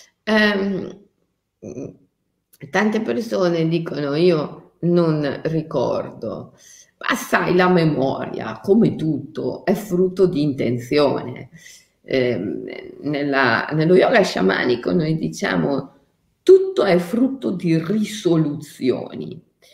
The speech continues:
Per cui, eh, bisogna prendere ferma risoluzione di ricordare. Allora, cara Barbara, ehm, io quando, eh, mi trovo di fronte a persone che mi dicono:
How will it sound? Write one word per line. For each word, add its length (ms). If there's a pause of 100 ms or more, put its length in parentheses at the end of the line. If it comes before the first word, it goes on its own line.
(680)
Per 240
cui, 520
eh, 320
bisogna 680
prendere 580
ferma 960
risoluzione 1200
di 240
ricordare. 1400 (880)
Allora, 500
cara 300
Barbara, 720 (580)
ehm, 640 (1600)
io 400
quando, 760
eh, 280
mi 180
trovo 320
di 180
fronte 360
a 80
persone 720
che 400
mi 140
dicono: 680